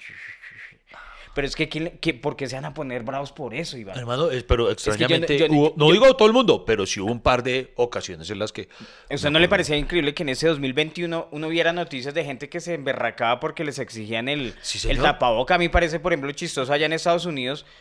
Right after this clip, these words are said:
Speaker 1: gente que le han bajado del avión porque no se quieren poner el tapabocas.
Speaker 2: Sí, señor. Hubo una noticia de alguien que era opositor, así como hay antivacunas, ¿cómo se les llama? ¿Antitapabocas a los que dicen?
Speaker 1: Sí, claro.
Speaker 2: Bueno,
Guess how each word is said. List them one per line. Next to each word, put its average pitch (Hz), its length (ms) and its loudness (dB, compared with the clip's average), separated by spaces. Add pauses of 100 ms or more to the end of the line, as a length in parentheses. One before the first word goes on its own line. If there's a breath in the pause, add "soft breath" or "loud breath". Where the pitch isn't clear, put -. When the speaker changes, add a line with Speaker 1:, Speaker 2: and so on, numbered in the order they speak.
(460 soft breath)
Speaker 1:
gente 180 720 0
que 160 80 -2
le 147 60 4
han 131 180 2
bajado 170 340 2
del 190 160 4
avión 139 500 0 (520)
porque 156 280 -2
no 147 340 0
se 170 160 0
quieren 185 280 0
poner 160 260 0
el 131 120 -4
tapabocas. 165 840 2
Speaker 2:
Sí, 107 120 -6
señor. 135 480 -6
Hubo 131 140 -2
una 156 140 -2
noticia 147 360 0
de 147 80 4
alguien 131 280 -2
que 131 420 -2
era 117 400 0 (300 loud breath)
opositor, 147 880 0
así 139 200 -4
como 190 200 2
hay 156 80 4
antivacunas, 147 580 2
¿cómo 156 160 -8
se 165 80 -6
les 139 120 -4
llama? 123 200 -2
¿Antitapabocas 113 720 -6
a 135 40 -6
los 104 120 -12
que 101 160 -16
dicen? 101 260 -14
Speaker 1:
Sí, 156 200 2
claro. 123 260 4
Speaker 2:
Bueno, 147 160 4